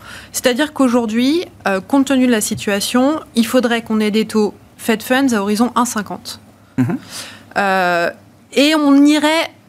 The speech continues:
Speaker 1: à peu près à un soixante-quinze deux, grand maximum. Euh, on l'a intégré en disant, bah voilà, novembre, décembre, c'est le tapering. Euh, mars, on commence le resserrement, on fait un resserrement assez rapide et on arrive en fait très vite à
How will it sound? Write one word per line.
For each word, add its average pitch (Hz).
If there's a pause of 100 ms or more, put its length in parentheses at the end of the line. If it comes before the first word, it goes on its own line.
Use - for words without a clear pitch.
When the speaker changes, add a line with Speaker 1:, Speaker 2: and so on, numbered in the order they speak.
(240)
Speaker 1:
à 262
peu 285
près -
à 269
un 262
soixante-quinze 247
deux, 247 (280)
grand 196
maximum. 233 (840)
Euh, 185 (140)
on 226
l'a 262
intégré 269
en 254
disant, 220
bah 190
voilà, 202 (100)
novembre, 233
décembre, 190 (100)
c'est -
le 226
tapering. 208 (360)
Euh, 180
mars, 233 (180)
on 202
commence 240
le 214
resserrement, 208 (340)
on 220
fait 220
un 240
resserrement 214
assez 262
rapide 233 (400)
et 208
on 220
arrive 262
en 277
fait 277
très 254
vite 302
à 247